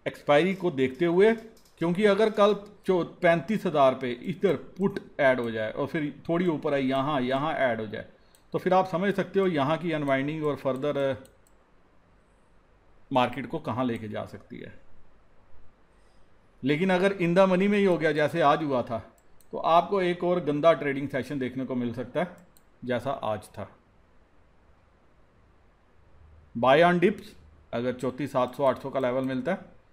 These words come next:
यहाँ पे एक, एक बार आप बाय करके चल सकते हो। टारगेट जैसे ही चौंतीस नौ सौ पैंतीस हज़ार आता है, यहाँ पे प्रॉफिट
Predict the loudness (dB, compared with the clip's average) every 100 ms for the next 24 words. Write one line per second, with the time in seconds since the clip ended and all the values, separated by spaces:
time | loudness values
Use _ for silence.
0 | _ -2 2 2 2 -2 -4 -10 -6 -4
1 | 0 0 0 -2 -8 -6 -4 -4 -6 -8
2 | -8 -8 -8 -6 -2 -2 -2 -14 -20 -20
3 | -20 -20 -20 -20 -20 -20 -16 -2 0 2
4 | 0 -2 -2 -2 -4 -6 -6 -6 -6 -6
5 | -6 -6 -6 -6 -2 0 2 -2 -6 -6
6 | -6 -6 -6 -6 -6 -8